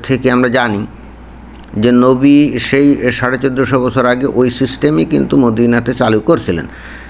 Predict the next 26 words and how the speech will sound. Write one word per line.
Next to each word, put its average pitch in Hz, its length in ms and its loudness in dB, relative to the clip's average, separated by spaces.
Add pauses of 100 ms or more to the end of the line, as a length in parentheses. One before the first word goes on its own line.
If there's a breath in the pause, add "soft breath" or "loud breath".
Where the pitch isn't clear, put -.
এখন 143 500 2
যেহেতু 139 280 2
ইসলামী 151 800 2
বিধিবিধান 139 720 2
চালু 139 260 0
করবেন 139 460 2
এই 127 180 0
যে 127 160 2
এই 117 260 0
জামাতে 123 400 0
ইসলাম 131 300 0
যদি 120 180 0
ক্ষমতায় 120 340 2
যায়, 107 160 2
তাহলে 135 360 0 (400 loud breath)
ওই 185 380 4
সেই 170 200 2
সাড়ে 143 300 -2
চোদ্দোশো 143 380 0
বছর 135 220 2
আগের 127 260 2
বিধিবিধানই 135 640 4
কিন্তু 151 200 2
বাংলাদেশে 113 500 2
প্রয়োগ 113 380 2
হবে 113 280 0